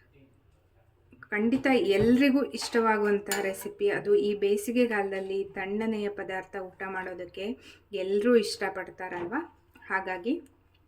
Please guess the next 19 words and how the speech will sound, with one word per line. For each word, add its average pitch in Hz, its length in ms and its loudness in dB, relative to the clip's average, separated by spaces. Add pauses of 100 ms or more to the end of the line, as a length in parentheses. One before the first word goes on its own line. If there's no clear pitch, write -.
(1200)
ಸಮ್ಮರ್ 262 540 8
ಸ್ಪೆಷಲ್ 208 680 0
ರೆಸಿಪಿ 190 540 -6
ಅಂತ 175 280 -10 (460)
ನಾನು, 190 460 -8 (400)
ಆ, 196 220 -10
ಹಾಕ್ತಾ 202 500 -2
ಇದ್ದೀನಿ. 185 480 0 (140)
ನೀವು, 190 600 -8 (540)
ಆ, 392 200 -6
ನನ್ನ 403 340 0
ಚಾನಲ್ನಲ್ಲಿ 392 880 -6
ತುಂಬ 233 380 2
ರೆಸಿಪೀಸ್ಗಳನ್ನು 202 920 -2
ಹಾಕಿದ್ದೀನಿ. 196 760 -12 (340)
ನೀವು 208 240 0
ಸಹ 220 240 -8
ಒಮ್ಮೆ 196 340 -8
ಎಲ್ಲ 190 160 -6